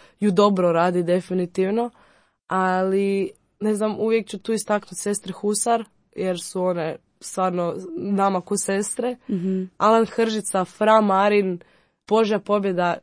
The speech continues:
Speaker 1: jako volim Božju pobjedu, e, ne, nema to veze s tim što sam u formaciji, a svi, svi drugi koji rade duhovnu glazbu koju nisam navela, apsolutno i volim i njihov rad, samo su mi ovo, ne znam, nekako izvođači koji su mi najviše pri srcu.
Speaker 2: Mhm.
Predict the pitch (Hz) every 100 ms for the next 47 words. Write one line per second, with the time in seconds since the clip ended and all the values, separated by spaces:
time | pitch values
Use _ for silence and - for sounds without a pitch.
0 | _ - 175 - 151 151 160 160 - 180
1 | 190 185 185 185 - 165 170 165 165 165
2 | 185 190 202 202 226 240 240 247 233 262
3 | 247 247 - 294 302 269 254 277 262 277
4 | 262 262 247 262 262 247 240 - - -
5 | - - 190 190 - 254 262 - 208 247
6 | 247 254 233 - 220 196 202 214 202 185
7 | 185 185 208 - 190 180 185 190 180 196
8 | 202 - 180 175 185 202 196 175 - 175
9 | - 196 185 185 180 180 175 185 180 180
10 | 180 185 190 185 185 - 202 202 - 202
11 | 196 190 180 175 190 190 175 165 - -
12 | - _ 196 196 180 - 190 185 196 190
13 | 185 190 185 185 185 175 - 175 170 175
14 | 170 - 160 170 170 170 165 - 170 -
15 | 170 175 175